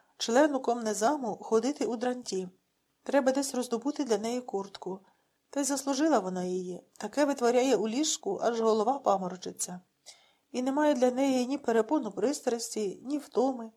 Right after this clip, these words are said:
І так їй давай, і так хочеться безсоромній. Бува, сили залишають, а їй усе мало.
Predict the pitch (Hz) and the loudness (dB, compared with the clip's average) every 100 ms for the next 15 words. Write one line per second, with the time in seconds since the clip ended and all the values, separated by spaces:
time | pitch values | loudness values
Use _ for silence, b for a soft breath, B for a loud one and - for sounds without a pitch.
0 | _ b b b b _ _ _ - 302 | _ b b b b _ _ _ -2 -2
1 | 311 254 277 - 254 220 226 220 220 - | 4 4 4 2 -2 2 6 8 8 6
2 | 277 - 269 285 - 254 247 240 226 233 | -2 0 0 -2 -4 -4 -2 -4 -4 -4
3 | 226 214 233 220 208 196 b b b b | 0 2 2 0 -4 -14 b b b b
4 | - 240 269 262 - 302 233 208 202 - | 0 6 6 6 4 2 2 0 0 0
5 | 185 - 190 - 226 247 285 262 - 294 | 0 0 -4 -4 -4 0 -2 0 -2 -2
6 | 247 190 175 170 | -2 -4 -4 -8